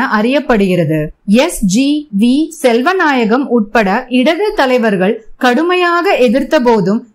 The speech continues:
ஏழு தமிழ் உறுப்பினர்களின் ஆதரவுடன் சட்டம் நிறைவேறியது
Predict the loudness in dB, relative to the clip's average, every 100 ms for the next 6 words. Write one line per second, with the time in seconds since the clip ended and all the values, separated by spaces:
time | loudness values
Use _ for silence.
0 | 0 2 2 0 -2 0 0 0 0 0
1 | 0 0 0 0 0 0 0 0 0 0
2 | 0 0 2 2 0 -4 _ -6 -2 -2
3 | 0 0 2 2 0 2 2 2 2 0